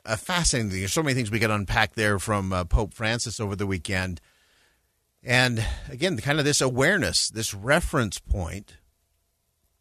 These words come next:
of what does that freedom really mean? Is it freedom from, or is it a freedom to? Pope Francis seems to think that this freedom to do, to act,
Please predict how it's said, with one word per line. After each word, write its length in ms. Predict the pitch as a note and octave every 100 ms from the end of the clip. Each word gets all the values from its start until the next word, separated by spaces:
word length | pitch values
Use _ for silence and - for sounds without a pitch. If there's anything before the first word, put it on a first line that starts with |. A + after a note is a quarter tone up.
| _ _ _
of 200 | A#2 A2+
what 160 | D3+ F#3+
does 300 | F#3+ - - _
that 260 | B2 B2+ -
freedom 400 | - A2+ A#2 A2+
really 220 | G2+ A#2+
mean? 140 | F#3
Is 120 | B2 G#2
it 120 | -
freedom 400 | - D3+ F#3+ D#3+
from, 680 | - - A2+ G#2 G2 F#3 G#3 _ _ _ _ _ _ _ _ _ _ _
or 160 | A#2+ C#3+
is 140 | D3
it 80 | E3
a 180 | E3 E3
freedom 480 | - G3 A3 G#3+ G3+
to? 680 | - - D4 A#2+ E2+ - - _ _ _ _ _ _ _ _ _ _ _ _ -
Pope 220 | D3 C3+
Francis 400 | F3+ B3+ - B2+
seems 320 | - A#2+ G#2
to 80 | G#2
think 380 | - G#2 A#2 A3 -
that 300 | A2+ A2 - - _ _ -
this 180 | B2 -
freedom 380 | F3 E3+ D#3 B2+
to 240 | - G#3+ B3
do, 540 | A2+ F#2 E2+ G#2 E3 - _ _ _ _ _ -
to 240 | E3+ G3
act, 640 | G2 G2 C3 - - -